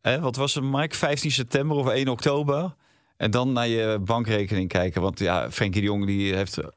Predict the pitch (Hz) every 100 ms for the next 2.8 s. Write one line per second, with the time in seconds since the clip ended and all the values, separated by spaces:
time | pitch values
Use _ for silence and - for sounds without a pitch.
0 | _ - 92 98 101 - 101 95 92 92
1 | 92 104 95 98 95 101 107 98 95 95
2 | 95 90 95 85 92 101 92